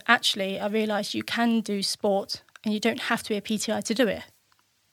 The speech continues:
And that's when it dawned on me that actually let's look at other trades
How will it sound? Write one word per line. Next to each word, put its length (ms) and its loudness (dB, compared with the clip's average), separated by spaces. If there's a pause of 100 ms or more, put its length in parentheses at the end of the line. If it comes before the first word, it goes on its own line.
(160)
And 280 2
that's 260 2
when 100 2
it 100 -4
dawned 300 4
on 60 -2
me 120 0
that 120 0
actually 300 0
let's 220 -4
look 180 -4
at 100 0
other 140 0
trades 540 0